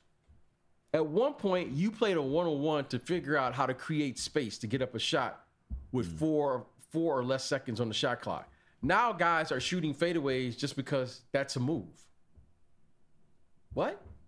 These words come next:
Speaker 1: Like, I, I'm like, "What? Why, why are you shooting a fadeaway? You, you got a forty-five inch verti-, thirty-five inch vertical. What are you shooting a fadeaway for?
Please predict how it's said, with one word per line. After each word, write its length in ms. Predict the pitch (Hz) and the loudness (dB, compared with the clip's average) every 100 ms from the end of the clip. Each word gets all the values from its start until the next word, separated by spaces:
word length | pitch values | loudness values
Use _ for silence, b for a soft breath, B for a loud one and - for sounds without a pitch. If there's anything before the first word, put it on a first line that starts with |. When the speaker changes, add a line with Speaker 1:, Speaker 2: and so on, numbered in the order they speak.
| - - - - - | -20 -20 -20 -20 -2
Speaker 1:
Like, 200 | 180 190 | 0 2
I, 140 | 233 285 | 2 2
I'm 100 | 262 | 0
like, 220 | 220 123 | 0 0
"What? 240 | 151 349 320 | 0 -2 -4
Why, 120 | 202 | -6
why 140 | 185 262 | -2 0
are 40 | |
you 80 | 285 | 0
shooting 180 | 330 285 | 0 0
a 60 | |
fadeaway? 460 | 269 359 269 127 - - b b - | 0 -2 0 -2 -2 -14 b b -6
You, 120 | 269 | -4
you 140 | 214 | 0
got 120 | 320 202 | 0 0
a 40 | |
forty-five 520 | - 247 269 262 254 | 0 0 2 2 2
inch 140 | 269 254 | 2 0
verti-, 240 | 330 285 - - - - - | 0 0 -6 -18 -16 -6 0
thirty-five 480 | 233 247 254 254 | 0 2 4 4
inch 120 | 269 214 | 2 2
vertical. 420 | 233 320 - 80 | 2 2 -4 -6
What 200 | - 240 | 0 2
are 40 | |
you 60 | 330 | 2
shooting 240 | 330 330 | 0 -2
a 40 | 302 | 0
fadeaway 320 | 370 320 143 | 0 2 0
for? 320 | - 78 - | -4 -10 -12